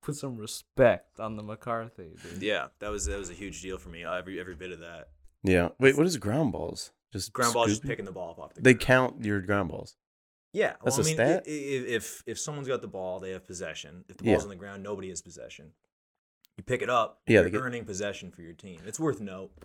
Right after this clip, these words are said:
Speaker 3: Oh, okay.
Speaker 2: You know.
Speaker 3: I didn't know the scoops were important.
Speaker 2: Yeah.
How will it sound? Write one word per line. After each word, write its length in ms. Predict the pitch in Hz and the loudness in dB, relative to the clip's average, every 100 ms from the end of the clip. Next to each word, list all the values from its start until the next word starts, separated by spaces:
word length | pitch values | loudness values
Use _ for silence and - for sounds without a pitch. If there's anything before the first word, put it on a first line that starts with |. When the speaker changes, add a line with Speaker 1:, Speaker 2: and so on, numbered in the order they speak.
| _ - _ _ | _ -20 _ _
Speaker 3:
Oh, 180 | 127 113 | 12 12
okay. 340 | 101 - 78 | 10 2 -2
Speaker 2:
You 80 | 117 | -4
know. 240 | 87 67 - _ _ _ _ _ _ _ | -6 -10 -16 _ _ _ _ _ _ _
Speaker 3:
I 80 | 117 | 10
didn't 140 | 135 | 10
know 80 | 123 | 8
the 60 | 104 | 6
scoops 440 | - - 123 143 - | 2 2 0 0 -6
were 120 | 85 | -6
important. 480 | 80 95 87 85 160 _ _ _ _ _ _ _ _ - | -4 -6 -6 -8 -10 _ _ _ _ _ _ _ _ 0
Speaker 2:
Yeah. 260 | 117 113 | 2 2